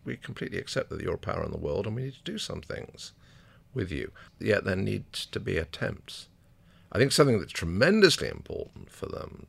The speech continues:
to do, Washington and Beijing, this is just for them, is to somehow agree de-escalation protocols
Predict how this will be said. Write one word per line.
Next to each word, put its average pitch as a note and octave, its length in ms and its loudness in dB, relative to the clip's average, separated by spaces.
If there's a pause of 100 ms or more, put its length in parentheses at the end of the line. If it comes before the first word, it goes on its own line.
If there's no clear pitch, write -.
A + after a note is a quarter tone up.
to - 100 -8
do, - 180 -8 (840)
Washington - 480 -6
and - 100 -12
Beijing, - 460 -6 (260)
this - 160 -12
is D2+ 100 -8
just - 220 -4
for C#2+ 100 -10
them, G1+ 200 -8 (640)
is - 160 -6
to D#2+ 100 -4
somehow D#2+ 540 -2
agree D2 640 -6
de-escalation - 840 -6
protocols - 680 -12